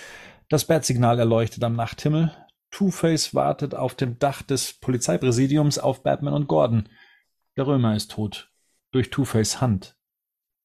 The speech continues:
Das lange Halloween ist vorbei. Doch er hat nicht alle seine Überzeugungen verraten und lässt sich letztendlich verhaften. Dabei überrascht er Gordon und Batman mit der Frage, ob sie denn wüssten,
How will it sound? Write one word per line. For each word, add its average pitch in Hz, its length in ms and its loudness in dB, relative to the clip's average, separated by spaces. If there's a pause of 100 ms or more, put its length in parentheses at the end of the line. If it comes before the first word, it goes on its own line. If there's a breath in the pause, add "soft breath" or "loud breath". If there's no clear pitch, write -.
(100)
Das 120 120 -4
lange 185 180 6
Halloween 151 360 4
ist 123 160 -8
vorbei. 110 600 0 (760 loud breath)
Doch 120 160 2
er 123 100 2
hat 139 200 -2
nicht - 340 -2
alle 156 240 4
seine 147 300 0
Überzeugungen 143 880 -2
verraten 127 680 -2
und 143 220 -4
lässt 123 300 -2
sich - 380 -6 (280)
letztendlich 123 480 -4
verhaften. 127 500 -2 (680)
Dabei 139 280 4
überrascht 151 500 2
er 160 60 2
Gordon 143 300 0
und 143 140 -2
Batman 139 500 -4
mit 139 180 -2
der - 100 2
Frage, 135 540 -2
ob 123 160 -8
sie - 120 -6
denn 127 180 0
wüssten, 127 520 -4